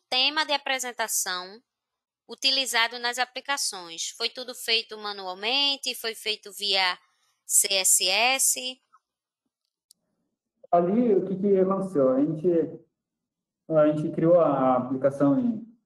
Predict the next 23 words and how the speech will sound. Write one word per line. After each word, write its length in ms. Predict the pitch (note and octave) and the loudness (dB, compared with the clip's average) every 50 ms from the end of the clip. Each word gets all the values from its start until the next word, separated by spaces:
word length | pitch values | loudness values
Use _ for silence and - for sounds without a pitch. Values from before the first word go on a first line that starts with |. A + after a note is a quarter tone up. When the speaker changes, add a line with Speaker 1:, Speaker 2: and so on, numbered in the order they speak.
| _ _ _ _ _ _ _ _ | _ _ _ _ _ _ _ _
Speaker 2:
no, 220 | C3 C3 B2+ B2 B2 | -2 2 2 2 2
no 160 | B2 A#2+ B2 | 2 2 4
código 340 | B2+ C#3 D#3 E3+ - - C3+ | 4 4 4 4 2 2 2
mesmo 320 | C3+ C3 D3 E3 D#3+ C#3+ | 2 4 2 2 2 2
ali, 180 | B2+ C3+ F3 A3 | 2 2 2 0
né? 260 | G#3+ G#3 - - - - - _ _ _ _ _ _ _ _ _ _ _ _ _ _ C3 C3 _ _ _ _ _ _ _ _ _ _ | 0 0 -2 -4 -8 -12 -14 _ _ _ _ _ _ _ _ _ _ _ _ _ _ -20 -20 _ _ _ _ _ _ _ _ _ _
E 80 | - D3 | -14 -2
foi 180 | - F3 F#3 F3+ | 2 2 2 4
feito 260 | F#3+ F#3+ G3+ G3 G#3+ | 4 4 4 4 2
um 100 | G#3+ G#3+ | 0 0
estudo 520 | G3+ G#3 - G#3+ A3 B3+ C#4+ A3+ G#3 G3+ | 0 -2 -2 0 2 2 2 2 2 2
do, 680 | F#3+ F#3 F#3 F#3 F#3 F#3 F#3 F3+ F3+ F3 F3 E3+ E3+ F3+ | 4 4 6 6 6 6 6 6 6 6 6 4 2 0
do 120 | F3 E3+ E3 | -2 -6 -10
C 140 | - - F3+ | 0 0 0
S 180 | F3 - G3 | 0 4 4
S, 440 | F#3+ F#3 D#3+ C#3+ - C3+ B2+ A#2+ A#2+ - - _ _ | 4 4 4 2 -2 -6 -10 -10 -12 -14 -16 _ _
do 220 | - - D3 C#3+ | -6 -4 -4 -2
código 420 | - D3+ D#3+ F#3+ G3 F#3+ G3+ G#3 G3 | 0 4 4 4 4 2 0 -2 0
gerado 420 | - F3+ D#3+ C#3 C#3+ D3 - F3+ - | 2 2 4 6 4 4 4 -2 0
pelo 200 | - F3+ F3 F3+ | 0 0 0 0
Script 320 | F3 - - G3 F#3+ F#3+ | -6 -6 -8 -8 -8 -4
Case, 320 | - - F3 D3+ C#3 A#2 - | 0 2 2 2 2 2 0
né? 240 | A#3 B2+ C#3+ C4 | 0 -2 -2 -4